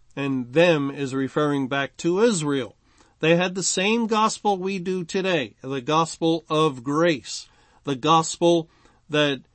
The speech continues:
uh, is available due to the faith of Christ. Well, God says the, the word preached did not profit them, not being mixed with faith in them that heard it.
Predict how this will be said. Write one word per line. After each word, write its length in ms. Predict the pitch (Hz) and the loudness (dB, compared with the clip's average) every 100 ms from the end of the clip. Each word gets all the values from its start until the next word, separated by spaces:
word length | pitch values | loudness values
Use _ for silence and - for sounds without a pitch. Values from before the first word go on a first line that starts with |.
| _ _ - | _ _ -10
uh, 380 | 135 135 131 131 | -4 -2 -2 -2
is 280 | 135 151 135 | -2 -2 -2
available 640 | 135 147 208 190 147 156 | 0 2 4 2 2 0
due 360 | 143 123 160 185 | 0 0 0 0
to 180 | 170 175 | -2 -2
the 120 | 160 | -2
faith 720 | 156 - 180 185 156 123 - 226 - | -4 -4 -2 0 0 -4 -16 -20 -2
of 240 | 165 156 | 2 2
Christ. 600 | - 165 160 123 - - _ _ _ _ _ _ | 0 0 0 -2 -10 -18 _ _ _ _ _ _
Well, 280 | 135 151 160 | 2 4 4
God 360 | 151 156 156 | 4 2 2
says 560 | - 165 156 151 135 - _ _ _ - | 0 2 2 2 -2 -8 _ _ _ -18
the, 140 | 170 156 | -10 -10
the 220 | 160 147 | -4 -2
word 420 | 143 165 170 127 | 4 6 6 4
preached 460 | - 208 214 - - | 0 -2 -2 -4 0
did 180 | 165 160 | 0 2
not 240 | 160 143 | 0 -2
profit 600 | - 180 202 233 175 131 | -4 4 6 6 2 -4
them, 360 | 147 151 170 170 _ _ | 0 0 0 -4 _ _
not 400 | 143 156 214 220 | -2 2 2 0
being 460 | - 175 165 135 143 | 2 2 4 2 0
mixed 340 | 180 196 - | 0 -2 -6
with 220 | 143 139 | -2 -2
faith 720 | - - 185 196 196 180 - _ _ _ _ - | -4 -6 0 2 0 -4 -12 _ _ _ _ -4
in 160 | 139 | -2
them 480 | 131 151 165 170 170 _ _ - | 2 4 6 4 0 _ _ 2
that 220 | 165 165 | 4 4
heard 320 | 156 202 190 | 2 0 0
it. 140 | 123 | -2